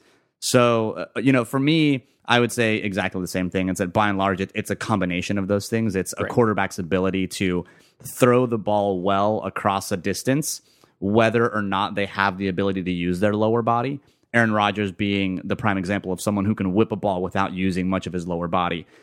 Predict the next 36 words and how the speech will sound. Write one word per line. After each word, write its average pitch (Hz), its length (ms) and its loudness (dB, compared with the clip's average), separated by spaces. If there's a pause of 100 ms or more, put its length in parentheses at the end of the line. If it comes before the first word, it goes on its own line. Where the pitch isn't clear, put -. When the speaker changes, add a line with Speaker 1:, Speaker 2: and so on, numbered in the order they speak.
Speaker 1:
in 117 120 0
a 143 40 4
way 185 140 4
that 117 120 -2
seems 113 220 -4
to 98 60 -8
defy 95 240 -2
the 87 80 -4
laws 82 220 -8
of - 80 -20
physics. - 420 -12 (320)
Speaker 2:
It 123 60 -8
really, 123 280 0
it 127 220 0
really 107 160 2
does. 110 380 -4
Speaker 1:
<laughs> 104 40 0
Right? 131 180 4
And 135 160 2
then 135 120 4
you've 120 100 0
got, 110 380 0
uh, 117 40 -2
you've 107 300 0
got 107 160 2
the 110 120 0
other 101 180 2
kind 101 160 -4
of 92 80 -6
component, 95 400 -2
which 92 120 -4
is 92 100 -6
throw 92 180 -2
from 92 140 -4
multiple 85 280 -8
platforms. 87 540 -4